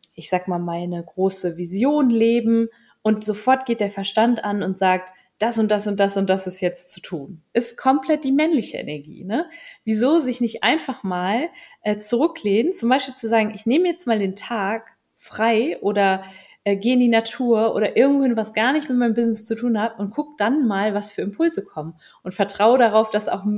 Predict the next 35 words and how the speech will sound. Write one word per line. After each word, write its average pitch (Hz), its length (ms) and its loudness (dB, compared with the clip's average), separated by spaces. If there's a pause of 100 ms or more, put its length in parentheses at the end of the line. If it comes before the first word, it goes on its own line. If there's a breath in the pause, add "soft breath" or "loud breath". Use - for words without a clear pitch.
auch - 200 -8
mir 233 400 2
auch 196 100 -6
Dinge, 233 440 2 (400 soft breath)
ähm, 202 420 -2 (560)
in 240 120 6
meiner 220 320 4
Weiblichkeit 226 760 0
auch - 240 -6
zufliegen, 233 840 2
ja? 214 220 0
Ich 247 80 -4
sag 240 180 2
dann 214 140 4
immer 220 180 0
Mighty 202 380 0
Magic 196 560 0
dazu. 190 500 -6 (340 loud breath)
Äh, 202 140 2
da 202 80 4
kommen 226 220 0
auf 220 80 0
einmal 208 180 0
Kundinnen, 240 340 4
die 190 140 -2
zu - 160 -4
mir 202 140 2
sagen, 196 280 2
„Boah, 175 100 0
Natalie, 208 260 -2
du 175 80 -6
glaubst 208 320 -2
nicht, 170 160 -8
ich - 140 -16
hab, 202 80 -4